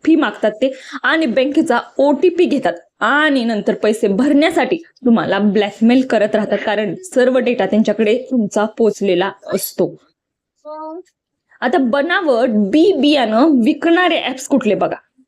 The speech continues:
शेतकऱ्यांसाठी सर्वात मोठा सापळा आहे हा. आता पहिली गोष्ट, सुपर डिस्काउंट. आता साठ ते ऐंशी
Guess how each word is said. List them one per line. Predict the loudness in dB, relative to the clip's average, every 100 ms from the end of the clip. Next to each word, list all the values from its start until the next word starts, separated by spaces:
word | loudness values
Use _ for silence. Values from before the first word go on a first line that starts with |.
| _ -6
शेतकऱ्यांसाठी | -2 -2 0 -2 0 0 -2 0 0
सर्वात | 0 0 0 0 0 -2 2
मोठा | 2 2
सापळा | 0 -2 -2 -2
आहे | -2
हा. | -6 -10 _ _ -2
आता | -2
पहिली | -2 -2 0 0
गोष्ट, | -2 -4 -8 -10
सुपर | -2 -2 0 -2 -2
डिस्काउंट. | -4 -4 -4 -4 _ _ -4
आता | -2
साठ | -2 -2 -2 0 -2 -4
ते | -6 -4
ऐंशी | 0 0 2